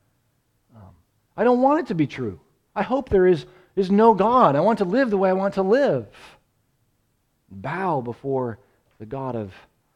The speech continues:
autonomy, but living in denial. And so the church must call to mind what scoffers with-, within the church, within its ranks, uh, and without, refuse to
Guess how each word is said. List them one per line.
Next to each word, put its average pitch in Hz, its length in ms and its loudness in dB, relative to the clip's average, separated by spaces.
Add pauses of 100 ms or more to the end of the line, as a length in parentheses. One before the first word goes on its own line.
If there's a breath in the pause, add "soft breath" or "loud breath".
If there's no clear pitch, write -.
(600)
autonomy, 104 760 -12 (720)
but 127 100 -16
living 170 340 -6
in 160 140 -8
denial. 123 640 -6
And 110 80 -10
so 135 280 -8 (440 soft breath)
the 123 80 -14
church - 380 -12
must - 220 -10
call 170 440 -12
to 170 160 -14
mind 139 840 -4 (680 soft breath)
what 139 240 -2 (220)
scoffers 139 760 -6
with-, 127 260 -2
within 131 400 -2
the 160 80 0
church, 120 380 -6
within 143 220 -8
its 175 180 -10
ranks, 117 640 -12 (680)
uh, 110 140 -16
and 127 200 -8
without, 110 400 -8
refuse 110 500 -12
to 98 380 -12